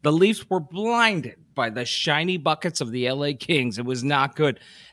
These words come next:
Then they went into Boston. They gave it everything they had, but they lose three two in a shootout. The Leafs P K been having some struggles.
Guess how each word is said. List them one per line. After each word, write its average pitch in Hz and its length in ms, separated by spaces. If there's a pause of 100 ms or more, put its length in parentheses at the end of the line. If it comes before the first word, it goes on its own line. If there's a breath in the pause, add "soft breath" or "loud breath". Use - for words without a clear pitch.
Then 151 140
they 196 100
went 180 220
into 170 160
Boston. 143 500
They 143 80
gave 160 240
it 170 80
everything 156 400
they 131 140
had, 135 280
but 117 140
they 117 100
lose 123 360
three 127 160
two 120 260
in 110 80
a 107 40
shootout. 139 420 (300 loud breath)
The 135 60
Leafs 165 300
P 190 220
K 156 420 (640)
been 143 120
having 151 280
some 139 160
struggles. 113 580